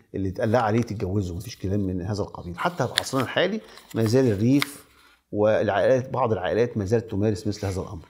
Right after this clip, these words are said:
إن المرأة مش مخيرة، مش من حقها توافق على الزواج أو ما توافقش، هم، هم اللي بيختاروا وهم اللي بيعقدوا الزواج، وموضوع موافقتها ده من قبل المأذون عملية إيه؟ روتينية، ما بتقدرش تعارض.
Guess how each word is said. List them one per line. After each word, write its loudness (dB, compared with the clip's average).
إن -8
المرأة -2
مش -4
مخيرة، 0
مش -6
من 0
حقها -2
توافق 0
على -2
الزواج -2
أو -6
ما -12
توافقش، -16
هم، 4
هم 2
اللي 2
بيختاروا 0
وهم 0
اللي 4
بيعقدوا 0
الزواج، 2
وموضوع 4
موافقتها 2
ده 6
من 4
قبل 2
المأذون 2
عملية 4
إيه؟ 2
روتينية، 4
ما 2
بتقدرش 2
تعارض. -8